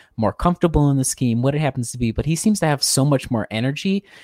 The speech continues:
And there was a lot of times where they tried to set up Zubac as, like, the one-two man game with him and Kawhi to essentially use him as a pillar to get Kawhi open for either a mid-ranger or just k-, let him, give him a second to read the floor, essentially.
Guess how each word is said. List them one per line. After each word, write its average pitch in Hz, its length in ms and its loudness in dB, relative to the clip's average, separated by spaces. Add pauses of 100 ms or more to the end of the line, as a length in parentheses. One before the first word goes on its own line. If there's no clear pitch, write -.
(120)
And 143 120 4
there 147 80 6
was 160 120 2
a 151 60 4
lot 156 200 2
of 156 60 -8
times 139 280 0
where 120 280 2
they 110 300 -2
tried 156 320 -4
to 135 40 -2
set 127 200 -2
up 113 200 -4
Zubac 117 520 0
as, 104 140 -4
like, 101 180 -4
the 107 80 -2
one-two 104 420 -4
man 101 240 -2
game 101 240 -6
with 107 120 -4
him 104 140 -6
and 98 80 -8
Kawhi 101 320 -2
to 107 80 -2
essentially 107 400 -2
use 107 260 -2
him 110 120 -2
as 101 120 -4
a - 40 -8
pillar 139 480 0 (480)
to 117 100 0
get 101 320 -4
Kawhi 104 320 4
open 107 240 0
for 104 140 -4
either 98 300 -4
a 98 40 -6
mid-ranger 131 640 2
or 117 40 2
just - 220 -10
k-, - 180 -20
let 117 240 -2
him, 104 160 -2 (100)
give 117 140 -4
him 107 100 0
a 104 40 -4
second 101 380 -4
to 95 340 -4
read 113 240 -2
the - 80 -8
floor, 117 280 -2
essentially. 156 560 -2